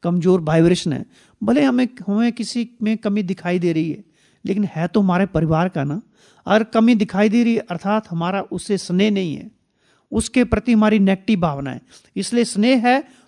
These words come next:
तो कमी कमजोरियां देखते हुए भी हमें उनके प्रति घृणा नहीं आएगी, उनको बदलने के वाइब्रेशन हमारे मन में आएंगे।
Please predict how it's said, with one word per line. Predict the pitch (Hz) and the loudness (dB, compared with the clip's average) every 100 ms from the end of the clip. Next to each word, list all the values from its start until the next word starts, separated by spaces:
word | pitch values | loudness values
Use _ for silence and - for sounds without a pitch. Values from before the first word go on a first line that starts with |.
| - | -8
तो | 220 | -4
कमी | - 240 269 | 2 6 6
कमजोरियां | 269 214 208 208 220 240 180 | 6 4 4 4 4 4 4
देखते | 190 - 262 | 2 2 0
हुए | 233 190 | 2 2
भी | 180 277 - _ _ - | 2 -2 -4 _ _ -8
हमें | 190 214 | -2 0
उनके | 208 226 240 247 254 | 0 2 2 2 -2
प्रति | 202 190 269 339 - _ _ _ _ _ _ _ - _ _ _ 185 | -2 -2 -2 -2 -8 _ _ _ _ _ _ _ -20 _ _ _ -2
घृणा | 185 294 302 | 2 4 6
नहीं | 269 | 4
आएगी, | 170 131 113 - _ _ _ _ _ | 2 0 -6 -14 _ _ _ _ _
उनको | 214 240 247 | -4 0 0
बदलने | 196 254 285 285 | 0 4 4 6
के | 254 | 6
वाइब्रेशन | 208 196 202 220 | 4 4 0 -2
हमारे | 190 165 | 0 0
मन | 170 151 | -2 -6
में | 143 | -8
आएंगे। | 139 | -10